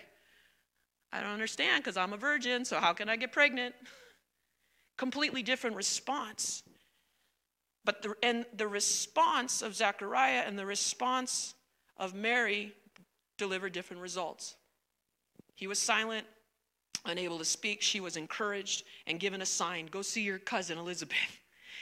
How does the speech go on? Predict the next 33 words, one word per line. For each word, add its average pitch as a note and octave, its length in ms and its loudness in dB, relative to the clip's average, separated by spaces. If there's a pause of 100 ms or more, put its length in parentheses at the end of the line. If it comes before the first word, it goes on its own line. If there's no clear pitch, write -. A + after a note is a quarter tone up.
And G#3+ 160 6
I B3 120 12
mean, C4+ 200 6
I C4+ 140 10
love C#4+ 220 4
how C4 160 4
good A3+ 260 0
God G#3+ 220 4
is. G#3 160 -2
When G3 100 -4
she A#3 140 0
goes B3 180 2
to G3+ 80 -4
visit G3+ 280 -2
her G3 100 -4
cousin G3 320 -4
Elizabeth, G3 380 -4
the F#3 60 4
first - 280 0
thing A#3+ 160 4
Elizabeth G#3+ 340 -2
said A#3 220 6
is A3+ 60 10
like, C#4+ 120 10
"Oh, A4+ 420 12
you're G#4+ 120 12
pregnant A4+ 400 12
with A4+ 120 12
the A4 100 12
Messiah." G#4+ 680 12 (1700)
Mary's D4 280 12
probably D4+ 240 12
like, B3 200 12